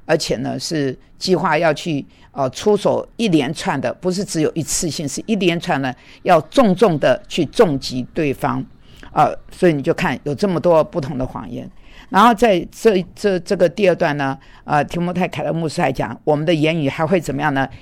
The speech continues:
Inflation，inflation 就是像通货膨胀，膨胀就用了这个字哈，所以言语也有言语膨胀。然后呢，嗯，提摩太凯勒特别说，他说，“Christians are especially bad about this。”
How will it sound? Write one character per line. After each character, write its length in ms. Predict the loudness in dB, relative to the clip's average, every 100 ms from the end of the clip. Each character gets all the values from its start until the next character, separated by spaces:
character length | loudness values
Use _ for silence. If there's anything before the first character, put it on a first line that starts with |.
| -20 -8
Inflation，inflation 1500 | -4 -4 0 2 2 0 -4 -4 -4 -6 -2 0 0 -2 -4
就 120 | -4
是 240 | -2 -2
像 240 | 0 -2 -2
通 220 | -4 -2
货 140 | 0
膨 280 | 0 -2 -6
胀， 260 | -2 -2 -2
膨 200 | -8 -6
胀 260 | 0 0 0 -10 -6
就 140 | 4
用 160 | 4 4
了 80 | 0
这 160 | -2
个 100 | -4 -4
字 240 | -4 -4
哈， 200 | -4 -8 -12 -20 -4
所 120 | 4
以 220 | 4 4 -2 2
言 220 | 2 4
语 100 | 4
也 80 | 4
有 140 | 4
言 180 | 2 2
语 180 | 2 0
膨 300 | -4 -6 -4
胀。 260 | -2 -2 -2 -12 -20 -20 -20 -18 -6
然 100 | -2
后 180 | 0 0
呢， 360 | 0 0 -4 -8
嗯， 200 | -10 -8
提 140 | -6 -6
摩 100 | -2
太 140 | -2
凯 160 | -4 -6
勒 80 | -6
特 280 | -4 -2
别 200 | -2 -4
说， 260 | -6 -4 -4
他 140 | -4
说， 260 | -2 0 0 -6 -20 -20 -4
“Christians 640 | 2 2 2 0 0 -2 0
are 220 | 2 2 -2
especially 680 | -6 -2 2 2 2 -2 -4 _ 2
bad 640 | 4 6 4 2 0 -8 -16 -20 -8
about 380 | -2 4 6 6
this。” 380 | 2 0 -8